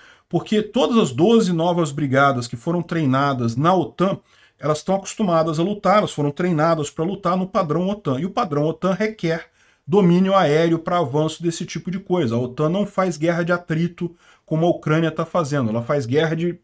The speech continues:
avançar rápido com domínio aéreo. Só que, sem o F dezesseis, os ucranianos não conseguem fazer esse tipo de guerra da otan. Então, havia expectativa que o pessoal tava esperando os F dezesseis. Talvez por isso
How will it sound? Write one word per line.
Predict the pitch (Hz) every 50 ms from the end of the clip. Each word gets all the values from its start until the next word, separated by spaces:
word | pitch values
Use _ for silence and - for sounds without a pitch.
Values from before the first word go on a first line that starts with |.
| _ -
avançar | 123 139 151 170 170 147 - - - 151 151 156
rápido | 135 123 143 160 160 - 160 151 143
com | - 175 170
domínio | 165 156 156 156 170 175 175
aéreo. | 165 139 131 131 127 123 113 107 113 _ _ _ - - - - - - - -
Só | - - - 233 247
que, | 240 - - 247 254 262 - - _
sem | - - - - - 262 277 262
o | 220 196
F | 180 180 - 165
dezesseis, | 147 151 165 170 165 - - 185 196 196 185
os | 185
ucranianos | 190 185 - 196 190 180 180 180 175 165
não | 180 196
conseguem | 190 196 196 175 - - 175 165 165 175 175
fazer | - - 180 147 139 160 165 165
esse | - 175 180 - - 165
tipo | - - - 165 - 180
de | 165 185
guerra | 156 131 135 151 151 151 131 160 160
da | 151 160
otan. | 170 175 175 - 135 123 117 113 113 - - _ - - _ _ -
Então, | 156 143 - 196 214 214
havia | 208 208 185 160 190 214
expectativa | 220 220 - - 196 - - - 190 185 - - - 208 202 196 202
que | 190 196
o |
pessoal | - - 180 - 185 180
tava | 180 185 180 180
esperando | 180 - - 214 185 170 165 175 180 180
os | 170 156
F | 165 170 170 170
dezesseis. | 160 151 165 180 170 - - 131 117 117
Talvez | 117 - 190 175 185 208 208
por | - - 269 269 214
isso | 190 208 208 - - - 214